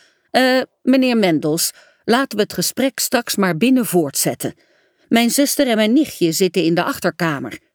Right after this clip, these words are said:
Ze wendde zich tot de klant. "Ik kom zo bij u,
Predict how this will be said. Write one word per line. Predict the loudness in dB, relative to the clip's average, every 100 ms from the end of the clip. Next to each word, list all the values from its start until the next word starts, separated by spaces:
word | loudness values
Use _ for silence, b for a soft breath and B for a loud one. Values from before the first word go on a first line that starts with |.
| _ _ _ _
Ze | -8 -4
wendde | -2 0 0
zich | -2 -4 -6
tot | -12 -12
de | -8
klant. | -4 -2 -2 -6 -18 b b b
"Ik | -4 2
kom | 2 4
zo | 2 2
bij | 2 0 -2
u, | -6